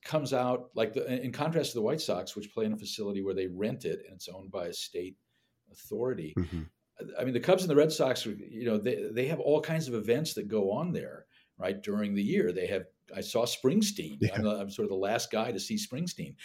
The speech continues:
Speaker 2: <laughs>
Speaker 1: uh, at Wrigley Field, you know, this, this past summer. And, and the White Sox can't do that, right? That
Speaker 2: Yeah.
Speaker 1: the, that the,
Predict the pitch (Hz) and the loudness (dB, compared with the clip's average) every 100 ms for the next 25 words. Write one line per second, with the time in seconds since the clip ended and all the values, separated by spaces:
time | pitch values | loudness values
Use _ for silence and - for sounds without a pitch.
0 | - - - 147 101 117 107 117 123 131 | -12 -2 6 6 8 4 2 0 0 -2
1 | - 170 196 90 104 101 104 - 113 107 | 0 4 4 4 2 0 0 -2 -6 -6
2 | - 113 110 - 160 113 110 107 104 - | -6 -6 -4 -2 -2 0 0 -2 -4 -16
3 | - _ 135 135 131 131 139 160 202 202 | -20 _ 0 0 0 2 6 6 6 2
4 | - 202 202 180 254 - - - _ _ | 2 2 2 2 0 -2 -6 -18 _ _
5 | _ - 131 156 92 80 104 101 95 104 | _ -8 -8 -2 -2 0 0 -2 -4 -6
6 | 98 - 95 | -8 -4 -4